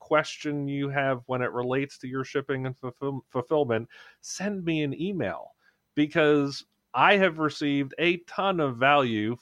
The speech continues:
from Board Game Design Lab Facebook group, and I would like to pay that forward. And so if you are a, thinking about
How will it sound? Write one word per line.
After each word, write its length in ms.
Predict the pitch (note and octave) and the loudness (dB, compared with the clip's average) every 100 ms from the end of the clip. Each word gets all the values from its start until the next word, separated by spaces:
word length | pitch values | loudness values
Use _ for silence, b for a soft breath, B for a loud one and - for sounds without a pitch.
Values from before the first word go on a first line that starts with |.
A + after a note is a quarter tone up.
| - | 2
from 560 | B2 A#2+ A#2 A#2 A#2+ - _ _ _ _ A#2 | 4 4 2 -4 -6 -12 _ _ _ _ 0
Board 300 | A#2 C3 A#2+ | 4 4 2
Game 240 | B2 B2+ | 0 0
Design 360 | A#2 C3 C#3+ C3+ | 0 2 2 2
Lab 380 | A2 G2 G#2+ B2 _ _ - | 2 4 2 0 _ _ -2
Facebook 480 | C3+ - - G#2+ - | 0 0 -2 -6 -2
group, 360 | G#2 G2 A2 - b b b b _ | -2 -2 -4 -8 b b b b _
and 180 | A#2 A#2 | -4 -2
I 200 | B2 C#3 | 2 4
would 200 | D#3+ D#3+ | 4 2
like 200 | C#3 C3 - | 2 2 0
to 60 | |
pay 200 | C3+ B2 | -2 2
that 240 | A#2+ A2+ - | 2 0 0
forward. 420 | G#2+ F#2+ D#2+ - - _ _ - | 0 0 -4 -10 -20 _ _ -6
And 220 | A#2 A2+ | -4 -4
so 460 | - B2 A2+ A2 A2+ | 2 4 6 4 4
if 200 | A2 G2+ | 0 -4
you 240 | A2 C#3 D3+ | -2 2 4
are 260 | D3 C#3+ | 6 6
a, 240 | C#3 C3 B2 _ _ _ _ _ _ - | 4 0 -6 _ _ _ _ _ _ 2
thinking 460 | D#3+ F3 E3 D#3 | 2 4 0 -2
about 320 | B2+ B2 B2 | 2 4 4